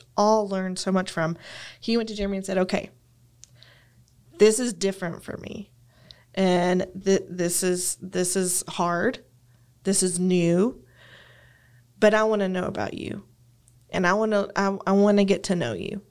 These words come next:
So he came in, like, tiny, my gran-,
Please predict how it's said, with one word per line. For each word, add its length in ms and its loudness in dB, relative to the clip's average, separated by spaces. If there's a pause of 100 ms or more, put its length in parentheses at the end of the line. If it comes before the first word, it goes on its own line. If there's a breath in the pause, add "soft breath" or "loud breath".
(140)
So 180 0
he 360 0
came 340 -2
in, 200 -6
like, 340 -6 (400)
tiny, 540 -2
my 200 0
gran-, 320 2